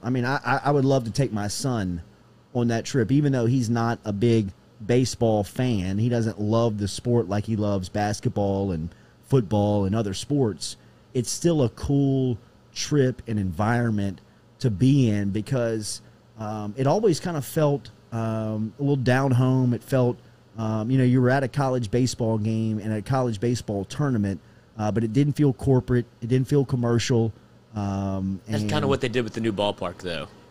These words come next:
Speaker 1: I, I would imagine so. I would imagine so. Like I said, I've not been to, to T D Ameritrade and a lot of that, tho-, those feels. I still remember, uh, my, my best Omaha experience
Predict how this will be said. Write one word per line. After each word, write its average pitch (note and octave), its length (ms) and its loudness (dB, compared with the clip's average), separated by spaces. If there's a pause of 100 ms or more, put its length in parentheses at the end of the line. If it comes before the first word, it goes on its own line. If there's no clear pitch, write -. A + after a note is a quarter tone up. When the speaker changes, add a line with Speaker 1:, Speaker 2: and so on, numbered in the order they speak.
Speaker 1:
I, C3+ 160 2
I D3 80 6
would D#3 140 6
imagine C#3 420 4
so. F2 280 -2 (140)
I C3 80 4
would C3 80 4
imagine A#2 300 2
so. G2+ 180 2
Like A2+ 220 2
I A#2+ 80 0
said, A2+ 220 0
I've G#2 200 0
not B2 260 0
been A#2 280 2
to, G#2+ 280 0
to B2 200 0
T B2+ 200 -2
D A2+ 180 2
Ameritrade G#2+ 600 0
and G2+ 100 -2
a G2+ 40 -4
lot A#2 200 0
of A2 120 0
that, G#2+ 260 -4
tho-, G#2+ 180 -2
those G#2+ 320 -2
feels. A2+ 540 -2 (200)
I E3 100 0
still F#3+ 260 0
remember, C#3+ 500 0 (400)
uh, A2 360 -2
my, B2+ 240 -2
my B2+ 200 0
best C#3+ 640 -2 (340)
Omaha A#2+ 760 0 (100)
experience G2+ 1120 -4